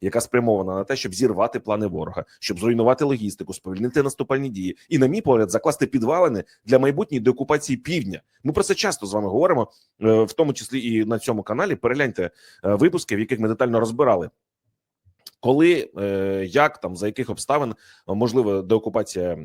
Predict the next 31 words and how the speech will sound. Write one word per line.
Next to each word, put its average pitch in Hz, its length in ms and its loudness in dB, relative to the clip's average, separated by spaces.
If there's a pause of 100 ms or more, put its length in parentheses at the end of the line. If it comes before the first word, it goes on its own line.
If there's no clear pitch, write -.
(140)
е, 87 280 -6
півдня. 135 380 -6 (840)
Е, 101 960 -2 (420)
і 135 60 -2
в 127 40 2
останній 165 280 2
час 190 180 0
про 139 120 -2
це 151 140 -2
самі 131 200 0
військові 123 340 2
говорять. 82 360 -6
Н-, 120 140 -4
не 123 140 0
я, 123 220 2
друзі. 80 400 -10
От, 87 240 -10
е, 95 200 -8
я 104 120 0
просто 147 300 -2
беру 113 220 2
їхні 110 260 -6
слова 104 240 -2
як 113 260 -2
приклад, 190 480 0
е, 87 140 -6
тому 107 260 -2
що, 92 320 -2
подивіться, 113 420 -4
Роман 131 220 0
Костенко, 95 540 -6